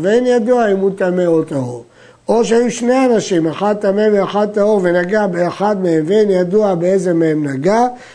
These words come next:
בכל אלו הספקות טהור. החידוש הוא שבין אם זה ספק בטומאה, ובין אם זה ספק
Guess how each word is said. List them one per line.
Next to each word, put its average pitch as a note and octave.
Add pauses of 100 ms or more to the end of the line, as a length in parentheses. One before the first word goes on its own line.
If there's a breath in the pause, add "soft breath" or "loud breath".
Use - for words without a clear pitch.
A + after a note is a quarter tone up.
(140 loud breath)
בכל A#3+ (440)
אלו A3
הספקות F3+
טהור. B2
החידוש F#3
הוא B2+ (360 loud breath)
שבין A3
אם G#3+
זה G3+
ספק G#3
בטומאה, G3 (120)
ובין G3+
אם G3+
זה F3+
ספק G3+